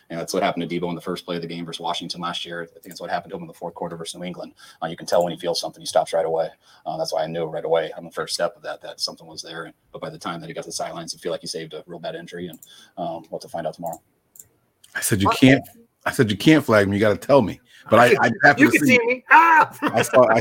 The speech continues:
Speaker 2: saw you that time. Yeah.
Speaker 3: Uh, no, I was, I'm just curious. Did you happen to look up after you watched this? What was his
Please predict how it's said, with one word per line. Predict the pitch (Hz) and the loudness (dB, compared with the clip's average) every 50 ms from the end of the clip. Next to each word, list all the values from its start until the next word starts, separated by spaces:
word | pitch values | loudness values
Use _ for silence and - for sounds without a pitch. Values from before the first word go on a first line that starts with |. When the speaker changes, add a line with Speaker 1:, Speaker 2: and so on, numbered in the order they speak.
| 110 | 2
Speaker 2:
saw | - 135 127 120 | 4 6 6 6
you | 117 110 | 6 4
that | 110 113 104 - | 4 2 0 0
time. | 113 98 95 95 98 | -2 -2 -2 -2 -2
Yeah. | 95 90 80 78 - - - _ - - - - - - - - _ | -4 -6 -8 -10 -14 -20 -20 _ -20 -20 -20 -20 -20 -20 -20 -8 _
Speaker 3:
Uh, | 160 170 175 160 160 - | 6 6 6 6 4 0
no, | 190 277 254 | 0 2 6
I | 175 170 170 | 6 6 6
was, | 196 190 170 180 - - | 4 2 -2 -8 -8 -8
I'm | 185 | -6
just | 190 202 - | -6 -8 -10
curious. | - - 208 220 202 175 - - - _ _ _ 160 143 139 - _ _ _ | -2 2 2 2 2 2 -2 -8 -18 _ _ _ -20 -20 -20 -20 _ _ _
Did | 160 156 143 | -12 -10 -6
you | 175 160 | -4 2
happen | 165 180 175 - 180 160 | 4 4 4 2 0 -4
to | 156 | -4
look | 139 139 156 147 120 165 | -4 -2 -4 -4 -2 0
up | 165 175 170 | -2 0 2
after | 165 156 151 - _ 160 | 0 0 -2 -2 _ -10
you | 139 135 | -8 -6
watched | 123 123 131 139 - - _ | -4 -2 -4 -4 -6 -10 _
this? | 170 175 165 - - - _ _ _ _ _ _ | -12 -10 -10 -12 -16 -18 _ _ _ _ _ _
What | 151 175 180 | -4 -4 -4
was | 185 185 170 - | -4 -6 -6 -6
his | - 180 170 156 151 143 135 120 120 - | -6 -6 -6 -6 -8 -8 -10 -12 -14 -18